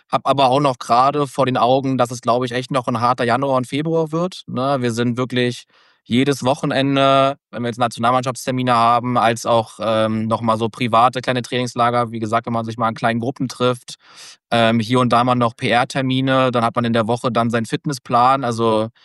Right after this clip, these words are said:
ich glaub, es wird noch mal ganz schön kernig werden, so jetzt die zwei Monate,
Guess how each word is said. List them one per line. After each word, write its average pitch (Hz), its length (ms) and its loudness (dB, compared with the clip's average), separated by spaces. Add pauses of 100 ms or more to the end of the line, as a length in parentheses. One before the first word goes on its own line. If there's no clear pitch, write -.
(280)
ich - 120 -18
glaub, 117 160 0
es 131 100 -2
wird 139 140 -2
noch 139 80 2
mal 131 320 2
ganz 131 160 -2
schön 135 100 -2
kernig 143 480 -2
werden, 190 440 0
so 180 260 0
jetzt 175 180 -2
die 175 60 -8
zwei 165 200 0
Monate, 185 480 0